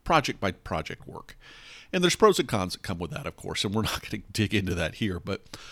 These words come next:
one of the very prominent ones currently is transcription. Now, anybody who's ever used Google Translate or any of these online services, you know,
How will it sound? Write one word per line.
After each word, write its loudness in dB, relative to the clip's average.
one 6
of 0
the 0
very 0
prominent -4
ones -8
currently -6
is -6
transcription. -4
Now, -2
anybody 0
who's 0
ever 0
used -4
Google -2
Translate -4
or -6
any -2
of -6
these -6
online -4
services, -6
you 2
know, -2